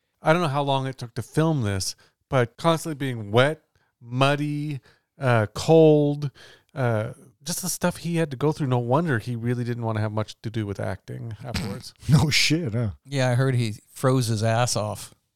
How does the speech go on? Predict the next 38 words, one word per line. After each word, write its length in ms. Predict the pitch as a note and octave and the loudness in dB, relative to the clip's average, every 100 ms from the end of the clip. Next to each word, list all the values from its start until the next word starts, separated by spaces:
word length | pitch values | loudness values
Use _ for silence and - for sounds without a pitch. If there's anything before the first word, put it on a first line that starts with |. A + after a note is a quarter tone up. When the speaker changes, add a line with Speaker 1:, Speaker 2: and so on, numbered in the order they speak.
| _ | _
Speaker 3:
We 140 | D#3+ D3 | -8 -8
do 180 | E3+ F3+ | -6 -4
have 160 | E3 | 0
a 60 | D3 | 2
moment 340 | C3+ C3+ B2 | 2 2 2
right 200 | A#2+ A#2+ | 0 0
here 340 | C3 A#2 A2 - | 2 0 0 -4
when 460 | D#3 A#2+ A#2+ A2+ A2+ | -2 2 4 2 2
we 160 | C3 | 2
have 340 | A#2+ A#2 G#2 G2+ | 4 4 0 2
Bastion 500 | A#2 A#2 - A2 G#2+ | 2 2 0 -4 -2
and 180 | B2+ | -2
he 120 | G#2 A#2 | 0 -2
yells, 640 | A2 B2 B2+ G#2+ G#2+ - - - | 2 4 4 2 -2 -6 -10 -4
and 140 | A#2+ | -2
it 100 | A#2 | -2
seems 380 | - C3+ B2+ B2 | -2 0 0 0
to 80 | - | -2
be 280 | A2+ A#2+ A#2 | -2 0 0
heard 540 | - D3+ C3 A#2+ G#2 _ _ | 0 2 4 2 -2 _ _
in 180 | C3 B2+ | -2 2
the 60 | A#2+ | 2
story. 500 | - C3 A#2+ G#2 F#2+ _ - _ _ _ - | 0 2 0 -2 -8 _ -20 _ _ _ -6
And 120 | B2 | -4
so 260 | A#2 B2 A#2+ | -2 0 0
now 360 | A#2+ C3 C3+ C3+ | 0 2 2 2
we 180 | B2+ | 0
see 240 | B2 - B2 | 0 -2 -2
that 180 | A2+ - | -6 -4
there 200 | A#2 A2+ | -4 -2
is 140 | A2 | -2
a 60 | A2 | -4
bridge 480 | G#2+ B2+ B2+ A#2 A2 | -2 0 2 0 -2
that 100 | A#2 | -4
is 120 | G#2+ | -4
beginning 420 | G#2+ A2+ A#2 A#2 A2+ | -6 -4 -2 -2 -2
to 100 | G#2+ | -8
form 500 | - B2 A#2+ A2 | -4 -2 -2 -4